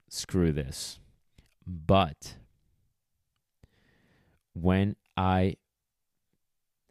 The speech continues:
made the switch from "this is awesome and this is great and this is all about passion" to "this is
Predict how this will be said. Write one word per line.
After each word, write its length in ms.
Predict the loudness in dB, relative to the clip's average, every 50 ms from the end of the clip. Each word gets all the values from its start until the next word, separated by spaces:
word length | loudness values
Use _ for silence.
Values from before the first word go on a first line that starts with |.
| _ -2
made 440 | 0 2 4 4 4 4 2 0 0 0
the 100 | 0 0
switch 480 | 0 -2 -4 0 2 2 2 2 0
from 320 | -6 -4 -4 -2 -2 -2 -4 -2
"this 280 | 0 0 0 0 -4 -8
is 220 | -8 -8 -8 -12 _ _
awesome 420 | -4 -2 -2 -2 -4 -6 -8 -6 -6
and 160 | -4 -4 -2
this 200 | -4 -4 -4 -4
is 140 | -8 -8 -8
great 500 | -10 -8 -4 0 2 2 4 2 0 0
and 160 | -2 -4 -4
this 180 | -6 -6 -8 -8
is 140 | -12 -10 -6 -4
all 220 | -2 0 0 0
about 320 | -2 -2 -4 -6 -6 -6
passion" 580 | -6 -6 -4 -4 -4 -4 -6 -6 -6 -6 -6 -8 -10 -10
to 520 | -4 -2 0 2 2 2 0 -2 -4 -8 -12 _ _ _ _ _ _ _ _ _ _ _ _ _ _ -12
"this 380 | -4 -2 0 0 -2 -2 -4 -4
is 360 | -2 -2 -2 -6 -10 -14